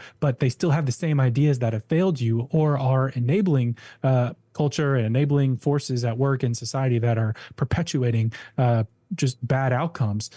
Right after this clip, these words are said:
then th-, what do you think's gonna happen? You're not gonna get to the root of the problem. And it's, it's, it's just ironic to me that a documentary that's coming out in twenty twenty-three still seems to be beating the exact same drum.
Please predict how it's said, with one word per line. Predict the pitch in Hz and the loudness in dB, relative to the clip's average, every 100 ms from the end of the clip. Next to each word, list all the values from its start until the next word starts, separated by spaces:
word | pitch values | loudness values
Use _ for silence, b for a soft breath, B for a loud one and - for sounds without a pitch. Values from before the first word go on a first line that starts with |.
| B B B | B B B
then | 131 127 117 - _ _ - | 2 2 2 -4 _ _ 0
th-, | 160 - - | 0 0 -2
what | 151 147 | 2 4
do | |
you | 147 | 2
think's | 131 135 - | 2 -2 0
gonna | 117 | -2
happen? | 113 156 117 | 0 0 0
You're | 113 | 2
not | 120 123 | 2 0
gonna | 113 | 0
get | 113 110 | 0 -2
to | 117 | -2
the | 104 | 0
root | 107 107 | 0 -2
of | 101 | -4
the | |
problem. | 107 113 113 110 98 - | -4 -2 0 -2 -4 -4
And | 117 110 107 | -2 -2 -2
it's, | 123 - - - - | -4 -6 -10 -10 -4
it's, | 160 - | -4 -4
it's | - 135 | -6 -6
just | 135 120 | -4 -2
ironic | 113 151 156 | 0 0 0
to | 120 | 0
me | 120 | 0
that | 113 | 0
a | 117 | 0
documentary | 120 - 120 120 | 0 2 2 2
that's | 110 | 0
coming | - 117 | 0 0
out | 110 113 | 0 0
in | 117 | -2
twenty | 120 117 | 0 0
twenty-three | 117 107 104 131 117 B B | 0 -2 0 0 0 B B
still | - - 170 | -12 -2 0
seems | 147 170 143 | 0 0 0
to | 131 | 0
be | 127 | 0
beating | 139 147 117 | 2 0 0
the | 107 | 0
exact | 110 107 107 | -2 -4 -6
same | 110 98 | -8 -4
drum. | 110 107 | -2 -2